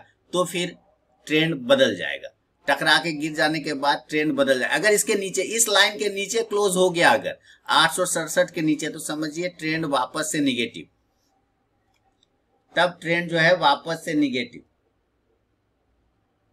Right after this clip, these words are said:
जब तक उसके ऊपर है तब तक trend ठीक है, जब तक, जब उसके नीचे आ जाएगा trend वापस से जो चल रहा था negative, so negative हो जाएगा।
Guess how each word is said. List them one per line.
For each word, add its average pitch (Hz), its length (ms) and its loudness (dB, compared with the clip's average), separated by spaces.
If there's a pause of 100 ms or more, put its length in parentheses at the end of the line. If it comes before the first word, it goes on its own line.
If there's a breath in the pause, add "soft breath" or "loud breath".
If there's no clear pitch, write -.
(960)
जब 180 380 4
तक 214 180 0
उसके 208 360 -6 (120)
ऊपर 190 380 2
है 135 200 2 (520)
तब 175 220 -2
तक 190 220 2
trend 180 300 2
ठीक 165 260 -2
है, 87 200 -6
जब 135 120 -2 (100)
तक, 175 180 -4 (180)
जब 170 140 -2
उसके 175 280 -8
नीचे 156 340 -2
आ 170 100 8
जाएगा 170 360 0
trend 160 360 -4
वापस 147 460 2
से 180 100 -2 (560)
जो 156 160 -4
चल 180 220 4
रहा 175 240 4
था 180 80 4
negative, 165 640 -4
so 160 180 -4
negative 127 440 0
हो 90 100 -10
जाएगा। 76 300 -10